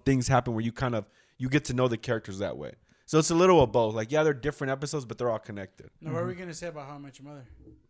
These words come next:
Speaker 1: The
Speaker 2: The last season?
Speaker 1: The last, not even the last season. The last season wasn't as bad. It was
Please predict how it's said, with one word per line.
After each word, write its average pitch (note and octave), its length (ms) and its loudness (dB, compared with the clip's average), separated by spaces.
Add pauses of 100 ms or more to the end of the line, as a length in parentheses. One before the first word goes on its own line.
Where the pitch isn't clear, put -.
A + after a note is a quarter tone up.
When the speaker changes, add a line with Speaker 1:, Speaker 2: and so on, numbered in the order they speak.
(1200)
Speaker 1:
The C3 560 8 (520)
Speaker 2:
The C#3+ 60 -20
last C#3 240 -16
season? D3 180 -20
Speaker 1:
The C3+ 120 2
last, - 920 4
not F3 240 6
even C4 180 2
the D#3 80 2
last C#3 420 4
season. A#2 440 -2
The B2+ 100 0
last F#3+ 280 6
season F#3 300 -2
wasn't C#3 300 2
as G#2+ 160 0
bad. G#2 420 0
It B2+ 80 2
was C#3+ 340 2